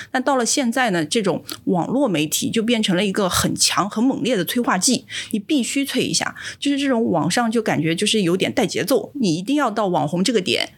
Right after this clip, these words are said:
你才算你营销了，对吧？所谓的初心就是产品和服务这部分，就好像要忽略掉了。我是不是真的要把流量再做起来才会行？对。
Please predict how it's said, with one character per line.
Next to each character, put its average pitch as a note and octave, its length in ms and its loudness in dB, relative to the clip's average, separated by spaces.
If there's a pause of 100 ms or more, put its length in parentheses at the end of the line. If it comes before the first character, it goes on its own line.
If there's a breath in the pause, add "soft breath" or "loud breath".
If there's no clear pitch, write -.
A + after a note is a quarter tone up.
(140)
你 E3+ 80 -2
才 D#3 180 0
算 G#3+ 220 2
你 E3 80 2
营 E3 180 2
销 B3+ 220 0
了， - 200 -2 (220 soft breath)
对 G#3 80 0
吧？ F3 200 0 (240 loud breath)
所 E3 180 -4
谓 F#3 100 2
的 F#3 120 2
初 G#3+ 200 -2
心 G#3 220 2
就 G3+ 100 2
是 F#3+ 60 2
产 D#3+ 220 2
品 D#3+ 140 0
和 F3 100 2
服 - 180 -2
务 A#3 100 2
这 G#3+ 100 2
部 D#3 100 -2
分， - 220 -2 (320 loud breath)
就 B3 140 -2
好 - 120 -2
像 G#3 140 2
要 A3 100 2
忽 A3 200 -2
略 A#3+ 160 2
掉 C#3+ 180 0
了。 - 140 -4
我 F#3+ 100 2
是 G#3 100 2
不 A#3 60 0
是 A3 80 -2
真 C4 160 0
的 B3+ 60 2
要 A#3+ 100 2
把 E3 140 0
流 D#3 160 0
量 A#3 220 2
再 G3 180 0
做 B3 180 0
起 - 160 0
来 B2+ 480 -2
才 - 180 2
会 G#3 140 4
行？ E3 420 2 (200 loud breath)
对。 F3 280 0